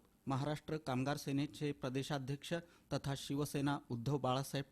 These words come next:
ठाकरे पक्षाचे महानगर प्रमुख विष्णू कारंपुरी यांनी केला. या प्रश्नी राष्ट्रीय महामार्ग विभाग अधिकाऱ्यांच्या विरोधात महाराष्ट्र कामगार सेनेच्या वतीनं उपोषण करण्यात आलं होतं. त्यावेळी राष्ट्रीय महामार्ग कार्यालयाचे वरिष्ठ अधिकारी पांडे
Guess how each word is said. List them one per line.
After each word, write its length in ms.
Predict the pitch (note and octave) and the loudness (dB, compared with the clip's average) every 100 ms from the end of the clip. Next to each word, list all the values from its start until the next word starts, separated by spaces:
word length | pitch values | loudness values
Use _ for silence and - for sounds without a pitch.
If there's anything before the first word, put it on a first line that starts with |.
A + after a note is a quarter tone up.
| - | -4
ठाकरे 300 | B2+ - C#3+ | -4 0 -2
पक्षाचे 600 | - C3+ - C#3 - C#3+ C#3 - - - | -2 -6 -2 -2 0 -2 -2 -12 -20 -2
महानगर 440 | B2+ C#3 C#3+ C3+ | 2 4 4 2
प्रमुख 280 | - D3 B2+ - - - | 0 4 4 2 -14 -10
विष्णू 300 | B2+ C3 - | -4 -2 -2
कारंपुरी 560 | C3+ C3+ C3 C#3 D3+ A#2 - - - - | -2 0 0 0 0 -2 -4 -20 -20 0
यांनी 220 | B2+ A#2+ | 4 4
केला. 320 | - G2 F2+ D2+ - _ - | 2 -2 -4 -8 -14 _ 0
या 120 | F3 | 0
प्रश्नी 420 | F3+ F#3 - A3 A#3 - | 2 -2 0 -2 -2 0
राष्ट्रीय 480 | D3 C#3+ - G3 F#3+ | 0 0 -2 -2 0
महामार्ग 480 | D#3+ E3+ F3 E3 | 2 2 2 2
विभाग 340 | F3 D#3+ D#3+ E3 E3 - | 0 2 2 0 -4 -4
अधिकाऱ्यांच्या 680 | C#3 D3+ E3 D3+ D#3 D#3 | -2 0 2 2 2 0
विरोधात 520 | D3+ C#3+ E3 G2+ - - - - | 2 4 4 0 -4 -20 -14 0
महाराष्ट्र 460 | C3+ D3+ D#3+ - | 4 4 4 0
कामगार 440 | D#3+ D3 C#3 C#3+ D#3 | 0 2 2 4 2
सेनेच्या 460 | - D3+ D3+ D#3 | 0 0 2 2
वतीनं 320 | D3+ D3+ D#3+ F#3 - _ | 2 4 4 4 -2 _
उपोषण 460 | C#3 - D3+ E3 D3+ | -4 0 0 0 0
करण्यात 320 | C#3+ C#3 D#3 - - | 0 0 0 -4 0
आलं 160 | B2 A2+ | 2 2
होतं. 440 | G2 G2 F#2 A1+ - _ _ | 0 -4 -4 -6 -12 _ _
त्यावेळी 300 | D#3+ D#3 F#3 G#3 - - - | 0 2 0 -2 -16 -20 -2
राष्ट्रीय 420 | C#3+ C#3 - F3+ | 0 0 0 0
महामार्ग 500 | E3+ D3+ D#3 D#3 D#3 | 2 4 4 4 2
कार्यालयाचे 680 | D#3 D3 D3 D3 D3 C#3+ E3 | 0 2 2 4 2 0 0
वरिष्ठ 400 | D3+ C3 D3 - | 2 2 2 2
अधिकारी 440 | D3 B2+ C#3+ C#3+ C#3 | 0 0 -2 -2 0
पांडे 400 | C#3+ C3 C#3 | 2 4 2